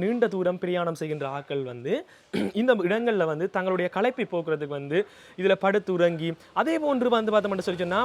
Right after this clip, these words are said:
மாலை வேளைகள்ல வந்து எங்களுடைய வயது போன தாத்தா பாட்டிமார் என்ன செய்யணும்னா, இவ்விடத்துல வந்து ஒன்று கூடி வந்து கதைத்து ஒரு சந்தோஷமாக இருக்கின்ற ஒரு இடமாக இந்த சங்கடம் படலைகள் இருந்து வந்திருக்கின்றன. குறிப்பாக ஒரு வீடு மட்டுமில்லை, கிட்டத்தட்ட நாங்கள் இந்த பகுதியில் இருக்கின்ற பல வீடுகளை பார்க்கின்ற போது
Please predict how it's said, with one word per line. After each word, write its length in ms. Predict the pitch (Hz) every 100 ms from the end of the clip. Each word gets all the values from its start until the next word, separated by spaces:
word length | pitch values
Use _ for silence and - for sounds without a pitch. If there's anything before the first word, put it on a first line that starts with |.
| 214
மாலை 280 | 196 269 302
வேளைகள்ல 500 | 233 214 202 196 180
வந்து 300 | 165 160 180 262 - - -
எங்களுடைய 420 | 233 247 247 233 240 247 - 147
வயது 280 | 202 294 294
போன 240 | 214 202 190
தாத்தா 260 | 190 240 254
பாட்டிமார் 420 | 202 180 175 165
என்ன 100 | 165 165
செய்யணும்னா, 420 | 156 147 147 208 185
இவ்விடத்துல 440 | 190 196 196 175
வந்து 160 | 160 165
ஒன்று 260 | 170 247 254
கூடி 260 | 185 143 139
வந்து 180 | 135 233 - - - 233
கதைத்து 440 | 254 302 - 254 277
ஒரு 100 | 233 226
சந்தோஷமாக 500 | 226 311 320 254 220 202
இருக்கின்ற 260 | 185 180
ஒரு 120 | 170 185
இடமாக 380 | 302 277 208 254
இந்த 180 | 247 220
சங்கடம் 340 | 196 214 208
படலைகள் 320 | 180 160 165 190
இருந்து 200 | 165 143
வந்திருக்கின்றன. 400 | 131 120 117 131 - - -
குறிப்பாக 540 | - 302 302 262 247 285
ஒரு 200 | 208 269 392
வீடு 180 | 359 262
மட்டுமில்லை, 340 | 220 220 196 254
கிட்டத்தட்ட 320 | 226 220 214
நாங்கள் 180 | 208 208
இந்த 40 | 202
பகுதியில் 340 | 202 220 254 233
இருக்கின்ற 280 | 214 208 214 214
பல 220 | 233 339
வீடுகளை 400 | 240 220 214 190 175 _ - 160
பார்க்கின்ற 320 | 170 160 151
போது 200 | 139 147